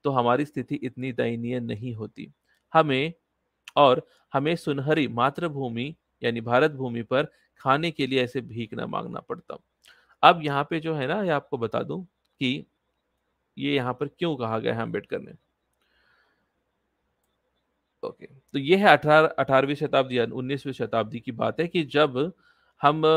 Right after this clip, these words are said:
शूद्रों को या एससी, एसटी और ओबीसी या निम्न जाति के लोगों को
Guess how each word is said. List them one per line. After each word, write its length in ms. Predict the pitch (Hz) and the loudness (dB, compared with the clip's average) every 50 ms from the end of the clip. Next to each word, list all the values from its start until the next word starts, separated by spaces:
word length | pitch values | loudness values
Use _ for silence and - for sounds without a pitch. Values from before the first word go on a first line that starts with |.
| 156 156 147 - _ _ - | 4 4 2 -2 _ _ -20
शूद्रों 480 | - - 151 139 123 127 123 123 120 117 | -12 -6 -4 -4 -2 0 -2 -2 -2 -2
को 260 | - 127 120 120 120 | -4 -4 -2 -2 0
या 140 | 123 120 120 | 2 2 2
एससी, 480 | - 113 127 - - - 143 135 127 - | 2 0 -2 -4 -6 -8 -8 -8 -6 -4
एसटी 300 | 127 127 120 - - 131 | -6 -6 -6 -6 -4 -2
और 120 | 127 123 | -2 -2
ओबीसी 520 | - - 139 151 127 127 127 113 - 135 131 | 0 -2 -4 -4 -2 -4 -8 -8 -6 -4 -2
या 60 | 127 | -2
निम्न 320 | 131 135 143 135 135 135 | -2 -2 -6 -6 -6 -8
जाति 300 | 131 - 123 117 - 123 | -4 -4 -4 -4 -4 -8
के 140 | 120 127 120 | -8 -8 -6
लोगों 320 | 117 117 - 131 127 127 117 | -6 -6 -6 -6 -8 -8 -8
को 200 | - 143 151 | -4 -2 -2